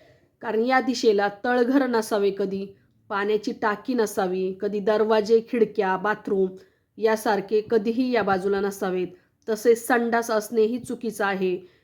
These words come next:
यामुळे नेहमी घरातील व्यक्ती आजारी पडत असते, घरात चोरी होत असते, मान, पाठ, कंबर यांचे आजार चालू होत असतात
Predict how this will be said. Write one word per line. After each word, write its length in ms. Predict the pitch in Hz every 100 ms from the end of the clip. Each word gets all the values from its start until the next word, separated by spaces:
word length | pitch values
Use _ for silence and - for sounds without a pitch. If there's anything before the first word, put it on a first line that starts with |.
| _
यामुळे 500 | 214 233 233 226 214
नेहमी 340 | 214 220 226
घरातील 580 | 226 220 196 196 226 226
व्यक्ती 500 | 226 233 - 233 226 -
आजारी 360 | 220 233 247
पडत 340 | 240 226 202 202
असते, 500 | 190 - 185 190 - - - 208
घरात 300 | 202 220 220 -
चोरी 280 | 262 247 277
होत 260 | 277 220
असते, 540 | 208 196 - 208 202 - _ _ _
मान, 480 | 208 226 220 208 202
पाठ, 500 | 196 233 214 196 -
कंबर 400 | 233 226 214 208
यांचे 380 | 202 214 220 240
आजार 360 | 208 196 226
चालू 380 | 226 240 208 208
होत 240 | 226 220 214
असतात 440 | 196 - 190 185